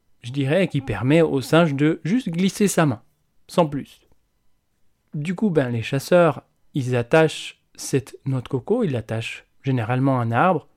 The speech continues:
puis ils se cachent et ils attendent. Et rapidement, un petit singe curieux voit la noix de coco, voit le trou, et sent,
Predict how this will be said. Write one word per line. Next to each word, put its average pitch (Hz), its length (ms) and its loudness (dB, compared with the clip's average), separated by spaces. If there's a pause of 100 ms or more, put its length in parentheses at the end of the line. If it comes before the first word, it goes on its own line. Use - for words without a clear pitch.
(160)
puis 233 320 0 (840)
ils 226 100 0
se 196 100 -2
cachent - 460 -10 (240)
et 233 260 6
ils 180 240 -2
attendent. - 240 -8 (920)
Et 120 60 -2
rapidement, 123 760 -4 (1120)
un 117 80 -10
petit 139 200 -12
singe 131 380 -4
curieux 151 720 0 (1120)
voit 127 240 -2
la 120 100 -2
noix 113 140 -6
de - 80 -14
coco, 175 640 2 (260)
voit 127 260 0
le 120 140 -2
trou, 196 480 -4 (1040)
et 135 340 -2 (920)
sent, 165 540 -2